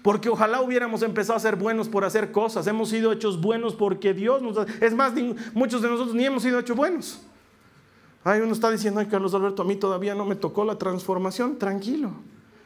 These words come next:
el Señor la va a hacer. Pero si sigues viniendo aquí es porque has encontrado vida.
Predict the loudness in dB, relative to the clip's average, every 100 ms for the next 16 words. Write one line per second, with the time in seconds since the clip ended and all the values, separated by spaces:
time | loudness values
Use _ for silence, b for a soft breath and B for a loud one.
0 | B B -4 -2 -2 -2 -2 -2 -2 -4
1 | -8 -10 -12 -14 -18 _ _ b b b
2 | b b b _ _ _ -2 0 -4 -4
3 | -2 0 0 0 -2 -4 -6 -6 -6 -6
4 | -4 -4 -4 -4 -6 -6 -4 -4 -6 -8